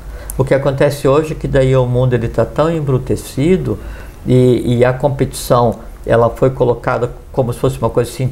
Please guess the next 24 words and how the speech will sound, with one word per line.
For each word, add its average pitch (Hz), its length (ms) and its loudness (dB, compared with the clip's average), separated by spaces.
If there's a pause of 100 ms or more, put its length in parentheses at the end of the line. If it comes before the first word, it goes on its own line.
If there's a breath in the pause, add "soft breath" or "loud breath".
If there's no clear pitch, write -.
tão 170 200 2
natural. 143 460 0
Veja 131 200 2
que - 120 -2
as 117 140 0
escolas, 127 840 0 (100)
é, 104 440 2 (160)
no, 110 420 0 (100)
não 123 240 4
só 139 200 -2
no 123 80 -2
Brasil, 107 260 -4
mas 117 140 0
no 113 100 0
mundo 135 280 0
inteiro, 123 580 2 (320 loud breath)
de-, 120 80 2
de-, 117 300 0
desse 113 340 -4
padrão 117 540 -2
liberal, 107 960 -2
é, 98 920 0
é, - 40 -6
global, 110 760 2